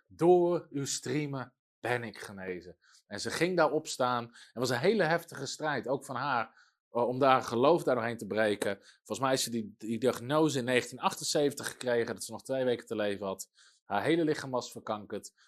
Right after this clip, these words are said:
maar vandaag de dag leeft ze nog steeds en ze is kerngezond, omdat ze leerde om haar geloof te gebruiken, dwars tegen haar natuurlijke zintuig heen. Ik zeg niet dat het makkelijk is,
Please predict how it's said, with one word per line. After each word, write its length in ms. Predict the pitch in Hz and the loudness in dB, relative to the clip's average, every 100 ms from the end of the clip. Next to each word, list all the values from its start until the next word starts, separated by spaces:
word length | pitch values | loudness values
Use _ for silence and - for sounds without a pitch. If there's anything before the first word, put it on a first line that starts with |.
| _ | _
maar 100 | 98 | -10
vandaag 360 | 95 113 135 - | -2 2 2 2
de 60 | |
dag 140 | 117 98 | -6 -4
leeft 240 | 113 107 | -6 -6
ze 60 | 104 | -10
nog 120 | 95 | -10
steeds 400 | - 131 135 - | 0 0 0 -8
en 100 | 107 | -12
ze 80 | 101 | -10
is 140 | - | -6
kerngezond, 800 | - 147 147 131 117 139 101 - - - _ | -4 -4 -4 -8 -4 -2 -4 -12 -20 -20 _
omdat 260 | 107 113 | -6 -4
ze 120 | - | -2
leerde 360 | 110 127 165 156 | 0 4 4 4
om 60 | 127 | 2
haar 140 | 123 | -2
geloof 380 | 120 110 113 113 | 0 2 2 0
te 80 | - | -8
gebruiken, 500 | 101 101 101 - 87 | -6 -2 -2 -2 -2
dwars 300 | 113 139 - | 0 0 0
tegen 240 | 123 107 | -2 -2
haar 80 | 104 | -6
natuurlijke 480 | 104 - 107 104 101 | -8 -6 -6 -6 -10
zintuig 420 | 110 104 107 98 | -10 -6 -6 -6
heen. 220 | 110 85 _ - - - _ | -8 -12 _ -20 -20 -20 _
Ik 140 | 117 | 0
zeg 180 | 139 113 | 0 2
niet 160 | 160 | 4
dat 100 | 185 | 4
het 100 | 165 | 4
makkelijk 380 | 156 185 208 202 | 0 -2 -2 -6
is, 260 | 220 226 | -6 -8